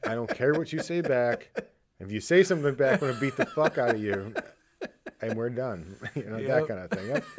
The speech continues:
Speaker 1: kinda how I grew up, yeah.
Speaker 2: I chalked it up to, you know,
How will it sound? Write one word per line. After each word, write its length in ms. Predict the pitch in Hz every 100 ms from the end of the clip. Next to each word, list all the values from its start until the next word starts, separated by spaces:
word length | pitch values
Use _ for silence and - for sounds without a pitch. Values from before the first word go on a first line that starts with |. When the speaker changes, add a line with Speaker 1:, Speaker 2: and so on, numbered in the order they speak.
| - - - -
Speaker 1:
kinda 180 | 196 170
how 140 | 131
I 80 | 107
grew 220 | 87 90 85
up, 80 | -
yeah. 80 | 82
Speaker 2:
I 60 | 165
chalked 360 | 269 302 -
it 100 | 185
up 300 | 170 170 -
to, 460 | 170 147 135 131 135
you 120 | 151 127
know, 340 | 117 117 117